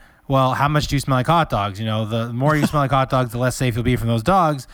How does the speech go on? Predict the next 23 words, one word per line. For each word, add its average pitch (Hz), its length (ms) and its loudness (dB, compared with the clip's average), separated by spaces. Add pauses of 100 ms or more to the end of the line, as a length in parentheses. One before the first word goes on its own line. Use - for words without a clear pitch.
(220)
Fear 147 180 0
the 139 60 2
dogs, 127 340 2
don't 127 120 -2
fear 120 120 -4
the 110 60 -10
people. 151 380 -4 (280)
And 160 140 -2
then 175 80 2
I 165 40 2
realized 156 340 2
she's 139 100 -6
asking 175 340 0
about 147 140 -2
dogs, 226 280 2
but 156 140 -2
it's 160 140 -4
like, 156 120 0
does 160 120 -2
she 185 120 -6
think 262 300 -6
that, 202 140 -2
like, 139 280 -2